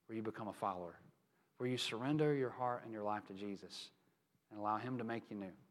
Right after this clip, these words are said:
We would love to talk with you about that today. Would you pray with me? Father, I do pray as we come to this time of invitation that you would work through our hearts, work through our lives,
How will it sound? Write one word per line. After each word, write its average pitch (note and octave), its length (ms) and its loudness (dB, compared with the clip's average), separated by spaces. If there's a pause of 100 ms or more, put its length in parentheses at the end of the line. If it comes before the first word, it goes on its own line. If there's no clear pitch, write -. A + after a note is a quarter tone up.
(360)
We C#3+ 80 -2
would C3 120 4
love B2+ 300 6
to - 60 -16
talk A2+ 280 2
with G2 120 -16
you G#2 80 -2
about F2+ 260 -2
that F#2 180 -6
today. F#2 340 -4
Would G#2 120 -6
you - 80 -14
pray C#3+ 160 4
with C#3+ 120 4
me? C#3+ 160 0 (680)
Father, C3+ 280 12
I C#3 100 10
do C3 380 4
pray B2 260 10
as A2 80 2
we G#2+ 80 -2
come B2+ 220 0
to A2+ 40 -4
this A2+ 140 0
time A2+ 200 0
of A2 100 -4
invitation A2 560 0
that G2+ 160 -4
you E3+ 100 2
would C#3+ 140 6
work C#3 420 6
through D3 260 6
our C3+ 220 6
hearts, - 600 0
work C#3 280 4
through D#3 160 4
our C3 180 8
lives, B2+ 400 6